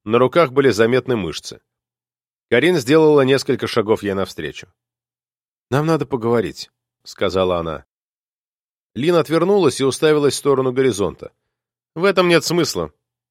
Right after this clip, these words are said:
ответила она. «Ты прекрасно знаешь мое мнение о случившемся».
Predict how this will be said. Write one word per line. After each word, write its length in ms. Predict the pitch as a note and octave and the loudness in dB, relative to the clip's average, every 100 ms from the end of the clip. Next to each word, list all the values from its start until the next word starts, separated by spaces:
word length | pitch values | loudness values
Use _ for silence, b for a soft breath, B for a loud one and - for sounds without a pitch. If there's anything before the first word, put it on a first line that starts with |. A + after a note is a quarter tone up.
| _ | _
ответила 520 | F2+ G2 F2+ F#2+ F#2 | -12 -6 -4 -4 -4
она. 240 | F2+ E2+ - _ _ _ | -4 -6 -10 _ _ _
«Ты 100 | D3 | -4
прекрасно 420 | D3 D3 D#3 C#3+ | -2 0 0 0
знаешь 340 | B2+ E3+ D#3+ - | 0 2 0 2
мое 180 | A#2 A2+ | 2 2
мнение 380 | B2 C3+ A#2 | 2 0 2
о 20 | G#2 | 0
случившемся». 760 | B2+ A2+ G#2 - D#2+ - D#2 | -2 -4 -4 -6 -12 -12 -14